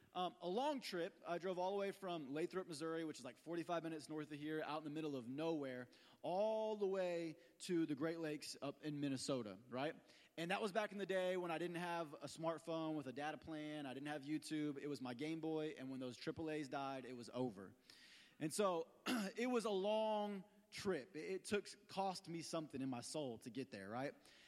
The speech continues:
And we get there, and it's this beautiful cabin right on the lake, and every morning the fog would roll in, and the sun would rise, and every evening we'd go, and we'd cook our, our,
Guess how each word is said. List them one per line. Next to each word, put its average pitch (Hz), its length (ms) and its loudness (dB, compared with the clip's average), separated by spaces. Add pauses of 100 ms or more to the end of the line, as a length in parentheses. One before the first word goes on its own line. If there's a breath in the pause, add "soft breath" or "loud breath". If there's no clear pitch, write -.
(220 loud breath)
And 202 160 2
we 233 80 4
get 277 240 -2
there, 240 280 2
and 214 120 -2
it's 156 100 -4
this 156 120 -6
beautiful 233 440 2
cabin 214 560 0
right 208 220 4
on 220 80 0
the 202 80 0
lake, 180 340 0
and 180 80 -2
every 208 200 0
morning 196 280 2
the 175 80 -2
fog 180 440 0
would 185 100 4
roll 185 320 0
in, 180 320 -2
and 151 80 -6
the 131 40 -8
sun 190 340 -4
would 185 120 0
rise, 165 540 2
and 147 100 -6 (260 loud breath)
every 185 260 2
evening 185 420 -2
we'd 160 120 -2
go, 175 340 4
and 160 80 -2
we'd 147 200 0
cook 190 180 -2
our, 165 140 -2 (100)
our, 147 240 0